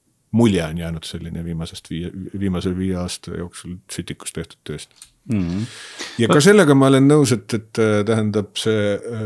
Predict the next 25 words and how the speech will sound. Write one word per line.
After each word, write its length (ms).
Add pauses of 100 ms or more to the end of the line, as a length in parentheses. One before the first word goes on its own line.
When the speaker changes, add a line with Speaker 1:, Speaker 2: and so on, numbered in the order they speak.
(140)
Speaker 1:
kajastus, 580
eks 160
ole, 160
see, 160
mismoodi 560
on 240
reageerinud 800
mõned, 460
ähm, 280 (1160)
ma 80
ütleksin, 560
mõistmatumad 1000 (100)
või, 200 (100)
või, 320
või 300 (440)
mõista 320
mitte 380
soovivamad, 880
ähm, 560 (400)
äh, 880 (320)
nagu 240 (1120)
inimesed 400
ja 80
organisatsioonid, 800
eks 160